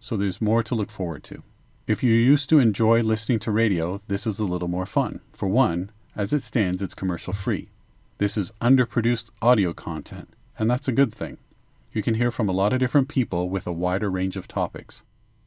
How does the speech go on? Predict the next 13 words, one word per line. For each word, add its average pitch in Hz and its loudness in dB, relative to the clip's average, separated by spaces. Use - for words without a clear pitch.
Radio 135 2
is 98 -8
a 98 -2
little 101 0
bit 98 -2
more 92 -2
curated. 82 -4
This 110 0
is 117 -2
reality 98 2
radio, 82 -4
I 82 -4
suppose. 85 -10